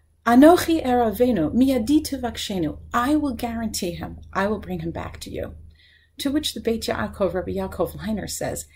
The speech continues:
"Heyachi arev leva adam lehitpaer b'ma she'en biyado klal." How can a person, it says, how can a person guarantee about something he has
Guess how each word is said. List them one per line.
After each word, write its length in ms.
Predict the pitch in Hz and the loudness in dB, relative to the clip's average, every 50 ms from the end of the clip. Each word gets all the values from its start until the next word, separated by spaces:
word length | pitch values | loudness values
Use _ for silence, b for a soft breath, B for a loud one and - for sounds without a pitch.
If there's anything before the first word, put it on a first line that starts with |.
| b b b b | b b b b
"Heyachi 460 | 262 285 311 370 415 - - - - | 0 2 2 2 2 0 -4 -6 -4
arev 400 | 403 359 - 285 294 302 302 - | -2 -2 0 2 4 4 4 4
leva 380 | 254 262 277 294 277 285 269 - | 2 0 0 0 0 -2 0 0
adam 360 | 247 233 247 262 262 254 254 | 0 0 0 0 0 0 0
lehitpaer 760 | 226 220 - 262 262 - - - - 220 - - 262 269 240 | 0 0 0 0 -2 -2 -8 -10 -10 -10 -8 -6 -4 -4 -4
b'ma 320 | 185 196 196 214 240 254 247 | -4 -4 -2 0 0 0 0
she'en 360 | 247 - 254 226 214 214 220 | 0 -2 -4 -4 -2 -2 -2
biyado 440 | 214 208 190 185 180 - 170 170 170 | -2 -2 -4 -4 -4 -4 -4 -6 -6
klal." 320 | - - 190 160 151 - | -4 -2 -2 0 0 -2
How 280 | - - - - 339 359 | -4 -8 -8 -6 -6 -6
can 200 | - - 359 359 | -8 -8 -10 -10
a 60 | 330 | -10
person, 680 | - - - - 277 311 330 - - - - - - - - - - | -10 -12 -8 -2 0 0 0 0 -2 -6 -8 -10 -14 -20 -20 -20 -20
it 180 | - - - | -20 -20 -18
says, 240 | - - - 208 - B B B B B B B | -14 -10 -10 -10 -10 B B B B B B B
how 100 | B 320 | B -4
can 120 | 320 - 359 | 0 0 0
a 60 | 330 | 0
person 380 | - 330 311 - 302 262 226 - | 0 -2 -2 0 0 0 0 0
guarantee 640 | - 262 277 294 294 294 269 - - - 339 381 - | -2 -2 0 2 2 0 0 0 -2 -2 -2 -2 -2
about 280 | 226 226 196 208 208 | -2 -2 -2 -2 -2
something 340 | - - 254 254 254 269 254 | -2 -4 -4 -2 -2 -2 -2
he 100 | 240 240 | 0 0
has 180 | 233 226 220 | -2 -2 -4